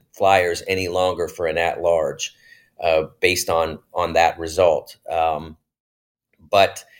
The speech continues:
uh, at the front of the line, I believe Baylor will ascend to the one line ahead of Kansas. I think the re-, the other three, Arizona, Auburn, and, uh, and Gonzaga, will stay intact.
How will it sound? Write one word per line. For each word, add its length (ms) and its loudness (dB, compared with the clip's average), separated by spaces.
uh, 480 0
at 260 -4
the 80 -2
front 340 2
of 60 -4
the 100 2
line, 440 0
I 120 0
believe 560 -6
Baylor 320 -2
will 220 -4
ascend 380 -6
to 100 -12
the 80 -2
one 260 0
line 400 2
ahead 260 0
of 140 -6
Kansas. 680 -6
I 180 -4
think 260 0
the 120 -2
re-, 240 4
the 200 -6
other 260 0
three, 640 -6
Arizona, 840 2
Auburn, 680 0
and, 480 -2
uh, 240 -8
and 160 -2
Gonzaga, 500 0
will 160 -6
stay 340 0
intact. 680 -4